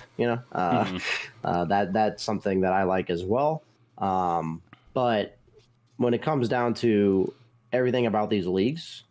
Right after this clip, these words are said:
Speaker 1: the main issue I heard that was also brought up is that if you are seventh or eighth place, you get dropped down to the lower division.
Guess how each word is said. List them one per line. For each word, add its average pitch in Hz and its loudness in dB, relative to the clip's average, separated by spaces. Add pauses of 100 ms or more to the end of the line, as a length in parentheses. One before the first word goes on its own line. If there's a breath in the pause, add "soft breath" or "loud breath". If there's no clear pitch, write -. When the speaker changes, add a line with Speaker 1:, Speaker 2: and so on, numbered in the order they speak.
(100)
Speaker 1:
the 98 -2
main 107 2
issue 110 2
I 98 2
heard 101 0
that 104 0
was 98 0
also 101 -2
brought 117 0
up 151 -4
is 95 -2
that 90 -2
if 92 -4
you 110 4
are 98 -2
seventh 117 0
or 107 2
eighth 110 -2
place, - -4 (720)
you 104 0
get 98 0
dropped 107 -2
down 104 0
to 98 2
the 87 -2
lower 95 2
division. 85 -4